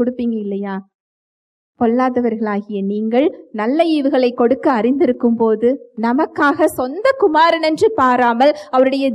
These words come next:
ஜீவனையே நமக்காக கொடுத்தவர், அவற்றோடு கூட உங்களுக்கு அவர் சமாதானத்தை கொடுக்காமல் இருப்பது எப்படி?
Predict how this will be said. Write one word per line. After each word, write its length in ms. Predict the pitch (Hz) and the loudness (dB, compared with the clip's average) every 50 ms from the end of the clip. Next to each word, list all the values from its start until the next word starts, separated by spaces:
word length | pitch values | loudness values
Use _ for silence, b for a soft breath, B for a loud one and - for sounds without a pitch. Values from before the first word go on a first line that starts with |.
| 214 | 0
ஜீவனையே 580 | - 349 508 554 539 523 466 381 311 311 311 339 B B B B 247 254 | 0 0 0 2 0 0 0 0 0 0 0 0 B B B B -2 0
நமக்காக 640 | 277 302 330 571 605 - - 554 554 - 571 523 508 - | 2 2 2 0 0 0 2 2 2 4 2 2 4 2
கொடுத்தவர், 500 | 370 330 381 - - 185 180 - 139 - - _ _ _ _ _ _ _ | 2 0 0 -2 -2 -2 -2 -2 -6 -6 -8 _ _ _ _ _ _ _
அவற்றோடு 520 | 262 277 302 294 302 - 359 494 622 605 554 - - | 0 2 2 2 2 2 4 4 4 2 2 2 2
கூட 140 | 330 320 320 330 330 B B 320 | 2 4 2 2 0 B B 0
உங்களுக்கு 300 | 311 320 320 320 320 311 | 0 2 2 2 2 2
அவர் 200 | 311 302 294 - 285 | 2 2 2 2 0
சமாதானத்தை 680 | 285 285 320 359 440 494 466 415 359 320 320 - 294 285 294 277 | 0 2 2 0 0 0 0 0 -2 -2 -4 -4 -6 -4 -2 -2
கொடுக்காமல் 500 | 254 285 269 - 330 381 370 381 302 294 | -2 0 -2 -2 -2 -2 0 0 0 -2
இருப்பது 300 | 302 285 - 262 262 247 240 226 | -2 -2 -4 -4 -2 -2 -4 -6
எப்படி? 300 | 233 - - 285 262 254 | -6 -6 -8 -6 -6 -6